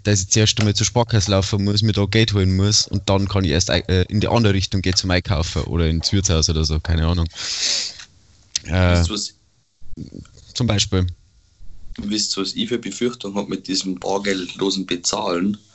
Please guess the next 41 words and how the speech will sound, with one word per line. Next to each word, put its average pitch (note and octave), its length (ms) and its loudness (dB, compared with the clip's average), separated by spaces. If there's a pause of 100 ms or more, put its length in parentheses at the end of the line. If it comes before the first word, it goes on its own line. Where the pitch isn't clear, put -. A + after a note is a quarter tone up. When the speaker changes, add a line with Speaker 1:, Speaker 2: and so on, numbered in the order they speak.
(720)
Speaker 2:
Also F#2+ 180 -2
ich G#2 220 2
für F#2+ 140 -2
mich G2 200 2
persönlich, F#2 800 0 (280)
ähm, D#2+ 480 -2 (720)
ich - 220 -6
glaub E2+ 220 -2
halt, G#2 140 -2
wenn F#2 160 0
wir F2+ 60 -2
mir F#2 160 0
dann F2 300 -2 (260)
irgendwo F2+ 400 -2
unterwegs F2+ 460 -2
sind B2 280 -2
und - 240 -8
dann F2+ 140 -4
auf - 200 -8
Nacht - 380 -6
irgendwo F2 480 -4
dann F2 240 -4 (200)
mal F2+ 160 -2
wieder F2+ 180 -2
feiern F#2+ 360 -2
geht, F2+ 240 -8
dürfen. A#2+ 640 -4 (1300)
Also F#2+ 160 -4
bei F#2+ 100 0
mir G#2 160 4
ist A#2 160 -2
das G#2+ 140 -2
dann G#2 160 0
schon A2+ 200 0
so, G2+ 160 0
also E2+ 240 -2
wenn F#2 140 0
jetzt F#2+ 220 -8
dann G2 180 0
mal F#2+ 120 -2
die F2+ 280 0